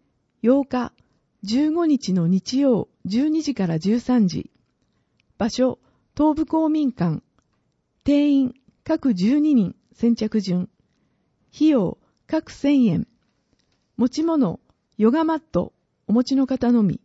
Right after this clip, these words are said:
タオル、飲み物。申し込み、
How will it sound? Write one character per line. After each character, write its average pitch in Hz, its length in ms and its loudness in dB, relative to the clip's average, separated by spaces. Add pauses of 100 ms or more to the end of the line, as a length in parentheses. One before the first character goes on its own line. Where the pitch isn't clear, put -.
(680)
タ 311 180 0
オ 269 120 4
ル、 156 220 -6 (300)
飲 208 140 2
み 277 100 4
物。 294 360 0 (1200)
申 277 180 2
し - 120 -8
込 294 120 -2
み、 269 260 0